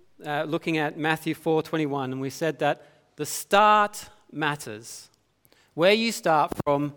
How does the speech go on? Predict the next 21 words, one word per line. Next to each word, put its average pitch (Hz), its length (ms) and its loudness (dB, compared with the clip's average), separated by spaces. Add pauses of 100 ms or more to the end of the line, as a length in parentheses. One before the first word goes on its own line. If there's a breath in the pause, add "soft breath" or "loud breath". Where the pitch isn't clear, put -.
(180 soft breath)
matters 160 540 0
in 139 100 -2
discipleship. 123 760 -8 (1400 soft breath)
And 180 240 0
the, 202 80 -2
the 170 120 -4
good 262 240 2
thing 269 160 2
about 190 220 6
where 185 120 2
you 165 100 4
start 160 340 2
from 160 160 2
is 165 320 2 (300 soft breath)
we 175 160 4
all 208 180 8
start 160 380 4
from 147 140 -6
the 139 40 -4
same 139 260 -4
place. 104 480 -10